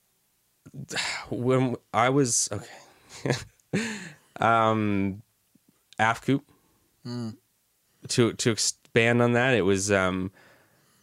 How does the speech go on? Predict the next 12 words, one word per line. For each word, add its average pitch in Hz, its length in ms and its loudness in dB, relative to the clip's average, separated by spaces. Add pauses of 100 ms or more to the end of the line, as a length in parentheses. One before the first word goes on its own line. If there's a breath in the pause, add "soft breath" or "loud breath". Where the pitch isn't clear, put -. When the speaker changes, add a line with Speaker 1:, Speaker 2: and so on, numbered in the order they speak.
(240 soft breath)
Speaker 1:
be-, 117 240 0
because 123 440 2
I 113 220 2
was, 113 360 -2 (720)
like, 104 400 0 (140)
self-financing 110 920 0
a 98 60 -4
short 98 300 -2
film 110 280 0
in 101 120 -2
the 98 60 -2
same 101 540 0